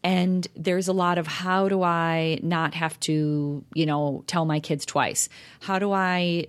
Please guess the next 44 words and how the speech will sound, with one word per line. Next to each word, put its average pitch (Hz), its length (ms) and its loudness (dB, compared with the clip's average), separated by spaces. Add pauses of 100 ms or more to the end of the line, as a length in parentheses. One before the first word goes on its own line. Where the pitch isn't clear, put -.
(160)
you 175 200 -2
know, 165 260 2
have 165 640 0 (240)
the 170 180 0
ability 165 440 2
to 160 220 0
put 170 180 -2
them 165 140 0
to 156 80 0
bed 156 160 2
and 151 120 2
they 151 80 2
don't 151 120 0
get 147 120 0
out 143 140 0
of 139 100 -8
bed? 123 200 2
How 180 340 -2
do 208 160 0
I," 170 240 2 (340)
and 247 100 0
even 254 180 2
though 226 80 2
it's 208 100 -2
a 190 40 0
valid 208 320 2
question 190 440 -2
and 175 120 0
there's 165 140 0
definitely 170 360 2
things 165 200 0
that 156 120 0
can 165 100 -2
be 151 80 2
practiced, 165 720 0 (440)
the 220 100 2
truth 330 380 0
is, 196 220 2
is 180 180 0
that's 226 640 0
when 196 280 0
all 196 200 4
that's 170 280 0
happening, 147 600 -4